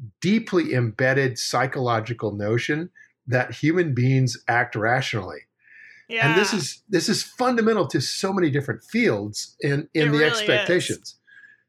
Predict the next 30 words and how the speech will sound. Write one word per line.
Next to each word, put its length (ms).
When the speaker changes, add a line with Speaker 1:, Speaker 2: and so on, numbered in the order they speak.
Speaker 1:
And 180
in 220
fact, 260
one 140
of 80
the 80
fields 500
is 380
the, 360
the 140
field 360
of 100
economics 640
where, 400
you 120
know, 260
Adam 280
Smith 400
starts 400
off 180
about 300
a 40
million 340
years 280
ago 340
with 160
the 60
basic 400
idea 400
that, 280